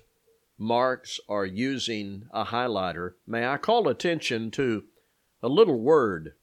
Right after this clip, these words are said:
repeated here that helps us get the main idea. That little simple word is "if." I'm using the English Standard Version, and the word if,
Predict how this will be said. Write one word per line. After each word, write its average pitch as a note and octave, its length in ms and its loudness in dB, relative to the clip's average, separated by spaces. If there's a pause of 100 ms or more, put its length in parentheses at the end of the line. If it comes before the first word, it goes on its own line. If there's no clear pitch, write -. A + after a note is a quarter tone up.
repeated G2 540 -6
here E2+ 280 -8
that E2+ 220 -8
helps B2 320 -2
us A2 180 -2
get A2+ 220 -2
the G2+ 100 -6
main G2 280 -4
idea. F2+ 500 -6 (880)
That A#2+ 360 -4
little C#3+ 400 0
simple A#2+ 560 0
word A2 600 0
is G#2 540 -4 (640)
"if." D#3 480 2 (2000)
I'm D3 200 2
using C#3+ 340 4
the A#2 180 0
English D#3 520 0
Standard B2 580 -2
Version, F#2 640 -4
and A2+ 240 -2
the A2+ 80 0
word B2+ 500 0
if, C3 380 0